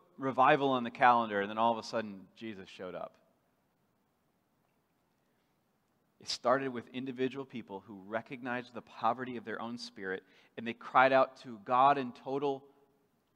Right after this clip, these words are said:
desperation and surrendered their life. They submitted the rest of their life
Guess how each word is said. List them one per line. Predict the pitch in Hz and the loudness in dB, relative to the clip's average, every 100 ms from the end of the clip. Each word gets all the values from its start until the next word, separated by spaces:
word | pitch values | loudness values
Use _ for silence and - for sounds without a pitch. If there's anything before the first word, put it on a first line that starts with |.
| _ _ | _ _
desperation | 147 135 - 135 123 117 117 - 110 107 - _ _ - | -8 -8 -10 -8 -4 -4 -6 -12 -14 -16 -20 _ _ -8
and | 135 | -8
surrendered | - 131 107 101 139 170 175 160 | -8 -12 -12 -6 -6 -4 -4 -2
their | 147 147 | -2 0
life. | 131 104 | 0 -2
They | 123 | -4
submitted | - 135 135 160 196 214 156 - | -8 -10 -6 2 6 6 4 -8
the | 131 131 | -6 -4
rest | 127 190 196 - | 2 2 4 2
of | 185 | 2
their | 180 175 | 4 4
life | 151 139 117 | 6 6 4